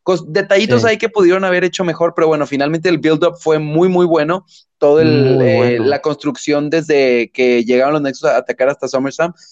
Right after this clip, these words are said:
Speaker 1: simplemente es una lástima que el resultado haya tenido que ser este, y que Super Cena se haya tenido que imponer a, a, a un, eh, bien mayor, que, pues, como dijimos, hubiera sido que los Nexus, eh,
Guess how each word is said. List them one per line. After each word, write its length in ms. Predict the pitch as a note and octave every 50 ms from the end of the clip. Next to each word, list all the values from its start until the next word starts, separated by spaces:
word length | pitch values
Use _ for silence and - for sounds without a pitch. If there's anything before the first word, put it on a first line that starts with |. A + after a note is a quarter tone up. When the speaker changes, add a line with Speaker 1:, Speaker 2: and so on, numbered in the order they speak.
| - _ _ _
Speaker 1:
simplemente 540 | _ - - D3 C#3 D#3+ D#3+ D3+ D#3 C#3+ D#3 D#3
es 60 | D3+
una 140 | D#3 D3+ D3
lástima 380 | D3 C#3 C#3 - D#3 D3+ D3
que 320 | C#3+ - C3 B2+ A#2+ A#2 A#2
el 80 | A#2
resultado 460 | - B2 A#2+ C3+ B2 - C3+ C3 C#3
haya 180 | C#3 C#3+ D3 C#3+
tenido 320 | - C3+ B2+ C3 C3+ C3
que 100 | - C3+
ser 140 | B2 C#3 C3
este, 300 | C3+ C3 - F3 F3 F3 _ _ _ _ _ _ _
y 140 | - C3 B2+
que 680 | - C3+ B2+ B2+ B2 A#2+ B2 A#2+ A#2 A#2 A2+ A2+ A2+ A2
Super 340 | A2 - C3+ B2+ - C3 A#2+
Cena 260 | - B2+ B2+ C3+ C3+
se 100 | B2+ C#3
haya 180 | B2+ C3+ C3+ C3
tenido 300 | - C3 D3 C3 B2+ B2+
que 100 | B2+ C3
imponer 420 | B2+ B2 - C3 B2+ B2+ B2 B2
a, 340 | B2 B2 A#2 A#2 A#2+ A2 - _ _ _ _ _ _ _ _ _
a, 400 | - A2 A#2+ A#2+ A#2+ A#2 A2 G#2+ A#2
a 60 | A#2+
un, 280 | B2 B2+ C3 C3 C3
eh, 120 | C3 B2+ B2
bien 300 | A2 G#2+ C#3+ D3+ D3 D3
mayor, 460 | D3+ D3+ D3 C3+ C3 B2 A#2+ A#2 - -
que, 100 | - B2 A#2+ A#2 -
pues, 140 | A#2 A#2 -
como 200 | - A#2+ A#2 A#2+
dijimos, 340 | A#2 A#2 B2+ B2+ C3 B2+ C3
hubiera 240 | B2 B2 B2 B2 B2
sido 200 | B2+ B2 B2+ B2
que 100 | - B2+
los 120 | A#2+ A2+ A2+
Nexus, 520 | A#2 A2+ - - B2 A#2+ A2+ - - _ _ _ _ _ _ _ _ _ -
eh, 500 | - A2 G#2+ G2+ G2 G2 - - -